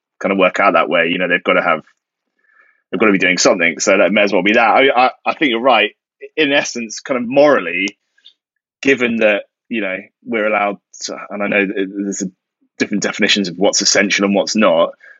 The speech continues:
but I don't know, in, in England at the moment, what you, you know, pub gardens are open, um, or outdoor restaurants are open. Um, the environment,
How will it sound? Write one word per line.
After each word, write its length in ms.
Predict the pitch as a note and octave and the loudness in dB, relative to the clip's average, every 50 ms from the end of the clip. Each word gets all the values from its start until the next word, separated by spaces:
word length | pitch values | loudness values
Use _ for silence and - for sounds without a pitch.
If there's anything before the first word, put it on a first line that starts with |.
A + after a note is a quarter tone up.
| _ | _
but 220 | - A2 G#2 F#2+ - _ _ _ _ _ _ _ _ _ D3 C3+ - - | 0 2 2 0 -2 _ _ _ _ _ _ _ _ _ -20 -6 -2 0
I 60 | A#2 | 2
don't 80 | A2+ G#2+ | 2 4
know, 40 | G2 | 4
in, 220 | F2+ G#2 A#2 A#2+ | 4 4 2 2
in 140 | - A#2 A#2 | 2 2 2
England 280 | A#2+ B2+ B2 A2+ A2 A2 | 2 2 2 2 2 2
at 60 | G#2+ | 0
the 60 | G2+ | 0
moment, 320 | G#2+ A#2 A2+ G#2+ G2+ G2 F#2 | 2 2 2 2 0 -2 -4
what 100 | E2+ F2+ | -2 -2
you, 140 | G2+ G#2 G2+ - | 0 0 -2 -2
you 240 | G#2+ G2+ G2 G#2 | -4 -4 -4 -4
know, 120 | F#2+ F2 E2 - - | -4 -4 -8 -8 -4
pub 220 | - G#2+ G2 F#2 _ _ _ _ _ _ _ | -4 -4 -4 -4 _ _ _ _ _ _ _
gardens 440 | - G2+ G2+ G2+ G2 F2+ G2+ F#2+ - | 0 2 2 2 2 0 -4 -6 -4
are 120 | G2+ G2 G2 | -2 0 0
open, 560 | F#2+ F#2 - - G2 G2 F#2 F#2 F2+ F2+ - _ _ _ _ _ _ _ _ _ _ _ - | -2 -2 -4 -4 -4 -4 -4 -6 -8 -12 -14 _ _ _ _ _ _ _ _ _ _ _ -4
um, 500 | F#2+ F#2+ F#2 F#2 F2+ F2+ F2 E2+ - - - | -2 0 0 -2 -2 -4 -8 -10 -12 -4 0
or 160 | F#2+ G2 F2+ | 2 4 4
outdoor 640 | F2+ G2+ G#2 F2 F2 G#2+ G2+ G2+ G2 F#2 F#2+ F#2+ G2+ | 4 4 2 2 2 2 4 4 4 2 2 0 -2
restaurants 540 | G2 G#2 G2 - - - G2 G2 E2+ - - | -2 -2 -2 -2 -2 -2 -4 -4 -4 -4 -2
are 100 | F2+ F#2+ | -2 -2
open. 500 | F#2 F#2 - - F#2+ F#2 F#2 F#2+ F#2+ F#2+ | -2 -2 -2 0 0 0 0 -2 -4 -4
Um, 580 | - E2+ F#2+ F#2 F#2 F#2 F#2 F#2 F2+ F2 F2 - _ _ _ _ - C#3+ - - | -4 -2 0 0 2 0 0 -2 -4 -8 -10 -12 _ _ _ _ -20 -16 -8 -2
the 140 | A2+ A2+ G#2+ | 0 0 0
environment, 500 | G#2+ G2 A2 G#2 G#2 G#2 G2+ G2+ G2 | 2 2 4 4 4 4 2 0 0